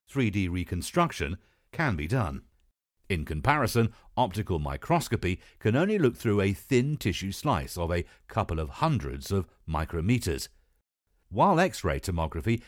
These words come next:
makes it possible to gain a whole new perspective on tissue samples, there are a few challenges when it comes to using it. For soft tissues, the contrast between different areas of the tissue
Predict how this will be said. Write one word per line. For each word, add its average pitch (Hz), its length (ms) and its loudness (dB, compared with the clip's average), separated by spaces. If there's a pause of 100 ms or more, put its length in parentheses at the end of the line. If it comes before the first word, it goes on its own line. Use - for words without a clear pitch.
(100)
makes 113 240 2
it 120 100 -2
possible 104 420 0
to 92 100 -4
gain 90 240 0
a 85 100 0
whole 117 300 2
new 98 240 2
perspective 90 600 -4
on 80 200 -2
tissue 80 340 -4
samples, 117 560 -2 (280)
there 131 180 4
are 139 160 4
a 127 80 0
few 151 340 0
challenges 82 640 -2 (300)
when 123 120 0
it 135 160 -2
comes 76 440 -4
to 104 100 -4
using 104 400 0
it. 67 220 -8 (680)
For 71 180 -8
soft - 320 -4
tissues, 104 400 0 (260)
the 113 60 0
contrast 117 580 0
between 104 340 0 (200)
different 107 380 0
areas 85 400 0
of 87 160 -4
the 80 80 -6
tissue 123 400 0